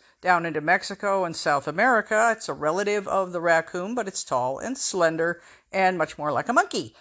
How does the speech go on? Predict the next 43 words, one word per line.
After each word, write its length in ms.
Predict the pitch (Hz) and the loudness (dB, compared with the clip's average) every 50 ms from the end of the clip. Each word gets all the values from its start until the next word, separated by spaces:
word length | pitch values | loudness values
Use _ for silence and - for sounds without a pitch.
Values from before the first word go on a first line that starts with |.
| _ _ _ _ | _ _ _ _
and 180 | - 175 165 | -4 -2 -2
has 160 | 180 170 160 180 | 0 0 0 -2
a 100 | 160 - | -2 -4
tall, 360 | - - 180 165 170 180 - | 0 2 4 4 4 4 2
upright 460 | 165 - - - 156 151 139 - - | 0 -2 -2 0 0 0 0 -2 -6
tail. 440 | - - 311 330 285 175 143 135 - - - _ _ _ _ _ | -8 -4 -2 0 2 2 2 0 -2 -8 -16 _ _ _ _ _
And 180 | 226 233 240 240 | -2 0 2 0
it 100 | 247 233 | 0 0
just 320 | - - 359 339 - - | -2 -2 -2 -2 -2 -2
makes 320 | 339 302 285 285 - - - | -2 -4 -2 -2 -4 -4 -2
me 140 | 247 233 233 | -2 -2 -2
wonder, 680 | 220 214 214 214 220 226 214 185 160 151 139 143 - _ _ _ _ _ _ _ _ _ _ - | 0 2 2 2 0 0 2 2 4 4 2 0 -2 _ _ _ _ _ _ _ _ _ _ -2
of 220 | 208 202 - - | -2 -2 -2 -4
course, 560 | - - 208 180 165 170 160 - - - 190 - | -4 2 4 4 4 4 4 2 0 0 -2 -2
uh, 280 | - 185 180 175 170 175 | 0 2 4 4 4 4
the 120 | 170 - - | 2 -2 -6
people 400 | - 247 254 247 - 233 214 - | -4 -4 -4 -2 0 0 2 4
of 260 | - 247 320 330 285 | 4 4 4 4 2
the 80 | 247 214 | 0 0
New 180 | 202 208 208 | 2 2 2
World 420 | 208 196 190 175 180 180 190 185 - | 2 2 2 4 4 4 4 2 0
traveled 400 | - 170 165 175 196 226 240 254 | 2 4 4 4 4 2 2 0
around 420 | 240 226 196 196 202 214 214 208 | 2 4 4 2 2 0 0 0
a 20 | |
lot. 400 | 185 165 156 151 156 175 247 - | 2 4 4 4 4 4 2 -2
They 100 | - 170 | -4 -4
weren't 220 | 175 190 196 202 - | -4 -4 -6 -4 0
locked 380 | 190 185 185 190 185 - - | 2 4 4 4 2 0 -2
in. 180 | 180 175 190 220 | -2 -2 -2 -2
They 100 | 220 196 | -2 -2
had 120 | 185 180 | -2 0
a 20 | 180 | 0
lot 140 | 185 190 202 | 0 0 -2
of 60 | 196 | -4
trade 300 | - - 196 190 190 180 | -6 -4 -2 -2 -2 -2
routes. 380 | 165 170 185 226 233 - - | 0 0 0 0 0 -2 -2
They 140 | - 185 180 | 0 0 -2
moved, 440 | 180 185 190 196 190 196 220 214 196 | 0 2 2 4 4 4 4 2 -2
they 120 | 196 196 | -4 -2
married, 520 | 190 180 175 175 175 170 175 175 180 185 175 | 0 0 0 2 2 2 2 2 0 0 0
they 120 | 180 180 | 0 0
had 220 | 185 190 202 208 202 | 2 0 -2 -2 -2
kids. 440 | - 185 175 170 175 180 - - | 0 2 2 2 2 0 -4 -6